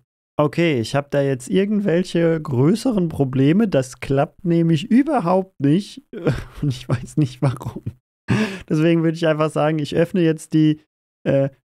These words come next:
Türchen alle vierundzwanzig hinter-, soll ich die hintereinander oder durcheinander öffnen? Ich weiß es nicht. Ich mach die schön hintereinander auf, damit die etwas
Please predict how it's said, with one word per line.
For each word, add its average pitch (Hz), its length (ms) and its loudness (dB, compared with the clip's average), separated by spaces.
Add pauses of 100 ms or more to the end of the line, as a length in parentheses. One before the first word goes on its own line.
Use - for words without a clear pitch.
(100)
Türchen 196 580 0
alle 151 380 0
vierundzwanzig 135 1300 0
hinter-, - 720 -2 (160)
soll - 340 -4
ich 113 100 -6
die - 80 0
hintereinander 156 680 0
oder 139 200 2
durcheinander 104 600 0
öffnen? 95 380 -6 (220)
Ich - 60 -14
weiß 110 240 0
es - 60 -12
nicht. 95 160 -6
Ich 117 100 -12
mach 156 140 0
die 147 160 0
schön 123 240 0
hintereinander 120 680 0
auf, 131 260 2
damit 120 420 -2 (280)
die 104 200 2 (480)
etwas 117 500 -2